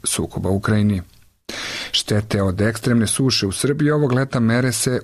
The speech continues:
u milionima evra. Sa poljoprivrednicima je o tome razgovarala naša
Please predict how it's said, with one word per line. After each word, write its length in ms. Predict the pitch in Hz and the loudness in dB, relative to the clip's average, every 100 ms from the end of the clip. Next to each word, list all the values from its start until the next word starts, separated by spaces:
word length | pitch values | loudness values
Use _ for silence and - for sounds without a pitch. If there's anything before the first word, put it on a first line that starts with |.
| - | 0
u 60 | |
milionima 600 | 139 127 110 92 92 101 | 2 4 2 0 0 2
evra. 280 | 117 117 107 87 - - - - - | 2 2 2 -2 -10 -20 -20 -20 -10
Sa 160 | - 139 | -4 -2
poljoprivrednicima 1000 | - 123 110 127 113 113 104 101 98 92 | 2 0 2 0 2 2 2 2 0 0
je 80 | 85 | -2
o 40 | |
tome 280 | - 117 110 | -2 0 0
razgovarala 600 | 92 - 104 120 123 123 | 0 0 0 2 2 2
naša 460 | 104 95 - 107 | 2 0 0 -2